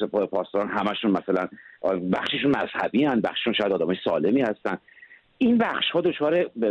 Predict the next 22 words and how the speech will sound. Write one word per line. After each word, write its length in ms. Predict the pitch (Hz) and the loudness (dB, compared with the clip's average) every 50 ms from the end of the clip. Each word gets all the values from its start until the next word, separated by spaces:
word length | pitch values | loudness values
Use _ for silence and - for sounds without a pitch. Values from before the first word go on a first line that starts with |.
| 98 90 - 95 98 95 90 | 0 0 0 0 0 2 2
مشکلات 640 | 92 107 117 120 117 - - 131 117 120 143 175 | 2 2 2 2 2 0 0 2 2 0 0 0
بسیار 380 | 175 156 123 - - 123 143 - | -2 -2 -2 -2 0 0 0 0
جدی 380 | 123 - 131 104 - - 139 | 0 -2 -2 -2 0 0 2
می‌شن. 320 | 180 185 - - - - - _ - - - - - - - | 2 2 2 0 -2 -4 -8 _ -20 -20 -16 -14 -10 -4 -2
موقعی 260 | 143 156 - 170 190 | 0 0 2 0 0
که 100 | - 233 | 2 2
ماها 360 | 202 190 165 135 135 139 160 175 | 4 4 2 2 0 0 0 0
و 60 | 190 | 0
امثال 420 | 170 147 117 101 - 131 139 156 | -2 -2 -4 -4 -2 -2 0 0
ماها 260 | 160 151 120 117 139 | 0 0 0 0 0
رسانه‌ها 420 | 147 147 131 - 117 107 104 101 139 | 0 0 -2 -2 -2 -2 -2 0 0
می‌گن 220 | 147 131 127 131 | 2 2 2 2
آقا 200 | 120 131 143 156 | 2 2 2 2
این، 200 | 139 120 127 127 - | 2 2 0 0 -2
این 180 | 135 135 139 - - _ _ _ _ - | -4 -8 -8 -8 -10 _ _ _ _ -2
ن-، 400 | 104 110 117 113 95 98 104 107 | 0 2 2 2 2 2 2 2
ن-، 280 | 110 101 95 92 107 107 | 2 2 2 2 0 0
نظام 280 | 90 110 123 135 131 | 0 0 0 0 0
رو 80 | 151 139 | 0 0
فساد 540 | - - 127 113 - 143 139 156 175 - - - - - - _ - | -2 -2 -4 -4 -2 -2 0 0 -2 -4 -6 -12 -20 -20 -14 _ -4
فرا 240 | 147 135 123 120 | -2 -2 0 0
گرفته، 640 | 117 - 113 104 95 - - 113 110 113 117 123 131 | 0 0 -2 -2 -2 -4 -2 0 2 2 2 0 -2